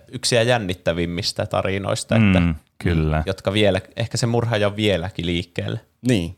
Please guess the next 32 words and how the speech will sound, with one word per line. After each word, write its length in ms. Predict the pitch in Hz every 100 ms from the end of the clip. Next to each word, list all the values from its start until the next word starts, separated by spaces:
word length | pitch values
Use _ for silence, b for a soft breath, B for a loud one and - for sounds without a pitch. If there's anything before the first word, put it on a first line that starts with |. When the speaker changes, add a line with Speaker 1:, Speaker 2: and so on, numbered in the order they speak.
| _
Speaker 3:
kehittelee 500 | - 101 95 107 101 85
Speaker 2:
Niin, 80 |
Speaker 3:
uusia 260 | 92 95 82
Speaker 2:
kyllä. 120 | 78
Speaker 3:
pelejä 320 | 82 82 82
siellä. 240 | 95 98 98 _ _ _ _ _
Speaker 1:
Niin. 320 | 107 107 92 104
Speaker 2:
Ja 80 |
tää 160 | - 104
jättää 380 | 113 - - 98
paljon 280 | 110 113 95
mielenkiintoisia 760 | 104 95 82 85 80 - 82
kysymyksiä, 540 | - 90 90 76 -
että 160 | 80 82
mikä 260 | 90 - 95
oli 140 | 78
tän 140 | 82 82
murhaajan 440 | 92 92 87 76
motiivi 600 | 82 85 82 80 98 - _ _ _ -
ja 60 |
miksi 280 | 92 110 -
sen 200 | 104 92
halusi 300 | 98 90 90
tehdä 200 | 110 95
tämmöisen 400 | - 87 82 87 -
peliin 460 | 87 82 82 85 - _
ja 100 | 90
symboloiko 540 | - 110 104 95 85 80
tää 200 | 85 85
peli 320 | 92 87 78
jotain 360 | 85 - 85
tässä. 320 | - - -